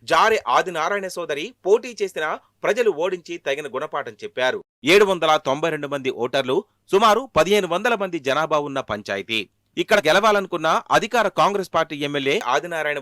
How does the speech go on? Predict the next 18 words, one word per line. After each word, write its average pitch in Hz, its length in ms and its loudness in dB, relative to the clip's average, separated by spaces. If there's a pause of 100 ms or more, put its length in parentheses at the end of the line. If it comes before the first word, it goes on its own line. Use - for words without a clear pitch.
వచ్చి 147 200 -8
ప్రచారం 117 500 -6
చేశారు. 113 380 -2 (340)
గ్రామాన్ని 151 480 0 (120)
అభివృద్ధి 135 480 -10
చేస్తానన్నారు. 110 680 -2 (360)
ఊళ్ళో 220 300 4 (140)
అందరికీ 170 420 -4
ఇందిరమ్మ 160 440 -6
ఇళ్లు 139 340 -8
ఇస్తానన్నారు. 113 600 -4 (340)
రెండు 190 280 2
కోట్ల 214 300 -2
నిధులు 170 360 -10
కేటాయిస్తానని 147 760 -4 (220)
హామీ 147 260 -2
కూడా 107 240 -10
ఇచ్చారు. 110 420 -2